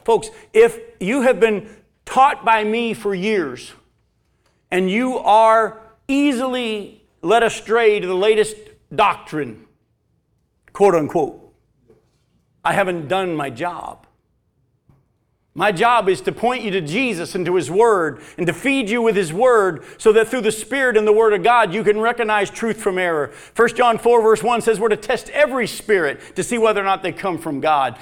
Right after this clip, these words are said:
There's gonna be lot, false spirits out there, people who claim to speak for God. They'll even quote Bible verses. Satan could do that. But that's why I give you so many verses. I want you to know the whole of Scripture. Build your doctrine from the whole of Scripture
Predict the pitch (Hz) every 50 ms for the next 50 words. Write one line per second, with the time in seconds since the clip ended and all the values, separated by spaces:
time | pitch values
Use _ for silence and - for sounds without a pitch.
0 | - - - 208 254 202 277 302 294 254 247 214 220 240 254 254 254 - - -
1 | 254 262 254 254 - - - 285 285 254 202 - 208 196 185 - 196 180 147 -
2 | - - - 285 254 254 254 269 214 - 247 262 269 269 247 - 214 - - 240
3 | 247 202 - - 233 220 208 262 262 240 214 165 - - - - 220 294 330 311
4 | 277 269 240 262 247 233 - - 254 294 294 - - 330 370 403 381 247 220 170
5 | 208 196 170 - - 151 127 - 196 202 226 214 196 151 135 139 123 131 131 131
6 | 139 160 175 170 143 139 - - _ _ _ _ _ _ _ _ _ _ _ _
7 | _ _ _ _ _ _ _ _ _ _ _ _ _ _ _ - 170 196 220 -
8 | 214 247 269 - 214 220 254 233 233 226 202 - - 220 214 160 247 254 208 233
9 | 214 - 240 233 226 220 220 208 196 185 269 285 254 - - 175 139 214 214 220
10 | 254 277 285 262 240 240 196 214 214 220 233 233 226 220 - - 254 285 302 285
11 | 247 208 - - 208 190 - - 165 151 143 277 311 240 269 254 294 277 269 269
12 | - 254 233 - 233 226 226 202 180 247 262 262 240 226 - - 214 196 202 -
13 | 180 165